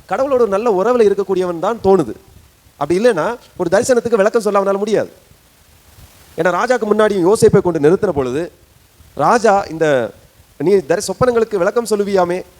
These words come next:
என்னுடைய சொப்பனத்துக்கு ஒரு விளக்கத்தை சொல்லுன்னு" கேட்ட உடனே, "அது என்னுடைய காரியம் இல்ல, அது யாருடைய காரியம்? தேவனுடைய காரியம்" என்று ரொம்ப தெளிவா சொல்றாரு. அப்ப அங்குள்ள மந்திரவாதிகளாலும் குறி சொல்லுகிறவர்களாலும் அந்த விளக்கத்தை ராஜாவுக்கு சொல்ல முடியவில்லை.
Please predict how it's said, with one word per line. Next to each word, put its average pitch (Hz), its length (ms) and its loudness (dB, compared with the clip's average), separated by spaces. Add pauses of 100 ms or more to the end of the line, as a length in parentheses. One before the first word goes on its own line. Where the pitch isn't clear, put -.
(220)
என்னுடைய 214 360 -2
சொப்பனத்துக்கு 208 260 -4
ஒரு 190 140 -2
விளக்கத்தை 190 380 -2
சொல்லுன்னு" 175 180 -6
கேட்ட 156 180 -4
உடனே, 147 240 -2 (200)
"அது 151 140 0
என்னுடைய 190 280 2
காரியம் 156 260 0
இல்ல, 131 260 -2 (180)
அது 131 120 -6
யாருடைய 170 320 0
காரியம்? 160 280 -2 (500)
தேவனுடைய 220 360 0
காரியம்" 180 260 0
என்று 156 400 -6 (200)
ரொம்ப 185 260 -8
தெளிவா 208 540 -2 (800)
சொல்றாரு. 110 260 -2 (1300)
அப்ப 180 160 0
அங்குள்ள 220 240 0
மந்திரவாதிகளாலும் 208 760 0 (380)
குறி 233 280 4
சொல்லுகிறவர்களாலும் 208 640 0 (280)
அந்த 160 140 -6
விளக்கத்தை 190 580 -2 (240)
ராஜாவுக்கு 190 380 -2
சொல்ல 165 240 2
முடியவில்லை. 156 520 0